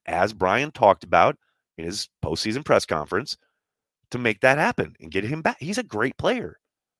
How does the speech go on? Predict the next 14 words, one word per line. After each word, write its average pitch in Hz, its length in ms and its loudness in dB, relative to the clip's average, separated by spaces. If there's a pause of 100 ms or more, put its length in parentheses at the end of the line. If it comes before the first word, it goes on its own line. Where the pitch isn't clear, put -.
(800)
I - 40 -18
don't - 160 -12
wanna 175 200 -8
get 165 180 -2
rid 156 120 2
of 139 60 -4
great 95 240 0
players. 73 440 -10 (240)
I 120 40 -18
just 139 180 -12
don't. 147 260 0 (1800)
That's 98 140 -8
just 127 140 -2
me. 120 180 -2